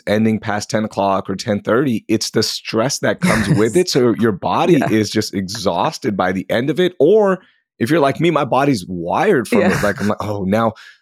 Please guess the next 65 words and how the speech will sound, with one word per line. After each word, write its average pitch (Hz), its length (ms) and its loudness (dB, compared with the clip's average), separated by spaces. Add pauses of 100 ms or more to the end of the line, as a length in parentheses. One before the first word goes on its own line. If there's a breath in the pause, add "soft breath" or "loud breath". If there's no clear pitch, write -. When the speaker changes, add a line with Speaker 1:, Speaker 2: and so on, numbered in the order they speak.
(100)
Speaker 1:
I - 80 -4
need 143 120 4
to 113 40 -2
consume 131 420 0
more 113 360 2
of 101 100 0
this. 95 220 -2
I 107 80 0
need, 139 260 2 (260 soft breath)
I 127 40 -2
need 147 80 4
to 120 80 -2
figure 123 200 0
out, 117 100 0
like, 113 120 0
what 113 160 2
are 147 40 2
they 113 100 0
talking 131 340 -2
about 113 120 2
in 104 40 -2
the 98 80 -2
post 185 360 -2
game 107 280 0
and 101 220 2
what's 170 160 0 (140)
Twitter 190 260 2
Speaker 2:
<laughs> - 0 -
Speaker 1:
saying 107 460 0
and 101 100 -4
this 185 160 0
and 123 140 -4
that." 160 200 -2
So 127 260 0
you 127 180 2
end 185 100 0
up 113 80 -2
staying 151 420 -2
awake 117 520 0
even 120 340 0
later. 110 440 0
So 135 140 -6
that's 113 360 0
the 110 120 0 (120)
frustrating 117 500 0
part. 151 280 0 (380)
And 131 180 0 (200)
a 113 60 0
lot 151 180 2
of 233 100 -2
people 185 240 2
are 117 220 4
upset 110 400 0
that 113 200 0 (160)
when 120 200 0
the 113 120 0
Astros 120 420 0
games 110 280 0
are 107 140 0
on 107 220 0
at, 82 80 0
like, 101 180 -2
three 107 200 2
o'clock 107 360 2
or 190 160 2